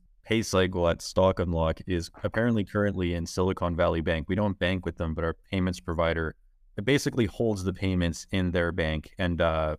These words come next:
you know, we unfortunately had our payments in that bank while they were being transferred to our bank accounts, essentially. So we're gonna see if we get that money back. Who knows? It's not a lot, thankfully, but, uh, you know, in the grand scheme of things, it's not a lot. It is, you know, a decent chunk of change, though, in there.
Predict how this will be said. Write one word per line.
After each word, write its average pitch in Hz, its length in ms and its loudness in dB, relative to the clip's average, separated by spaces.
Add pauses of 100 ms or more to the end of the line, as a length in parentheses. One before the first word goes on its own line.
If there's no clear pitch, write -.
(400)
you 95 140 -2
know, 80 220 2
we 95 240 2
unfortunately 90 600 0
had 87 300 0
our 82 180 0
payments 82 540 -4 (100)
in 87 320 0
that 85 320 0
bank 82 300 -4 (320)
while 90 160 4
they 85 80 2
were 85 80 2
being 85 180 0
transferred 85 440 -4
to 85 100 -6
our 87 80 0
bank - 240 -6
accounts, - 320 -8
essentially. - 480 -10
So 104 260 0 (380)
we're 131 80 -4
gonna 180 140 4
see 160 120 0
if 151 80 2
we 151 80 2
get 139 120 2
that 135 100 4
money 131 180 2
back. 85 240 2
Who 120 120 0
knows? 95 340 -2 (260)
It's 104 160 -6
not 127 160 2
a 117 60 2
lot, 104 280 2
thankfully, 127 460 0
but, 87 220 2
uh, 85 260 2 (380)
you 104 120 0
know, 92 120 2
in 90 80 2
the 92 40 -2
grand 92 280 2
scheme 92 240 -2
of 85 100 -2
things, 82 300 -2
it's - 100 -12
not 82 160 0
a 80 40 0
lot. 80 260 2
It 85 100 -4
is, 82 240 -4 (220)
you 98 160 -6
know, 78 140 -2
a 78 40 -4
decent 87 340 -2
chunk 80 220 -2
of - 80 -8
change, 80 300 -2
though, 78 200 -2
in 76 120 -2
there. 76 200 -4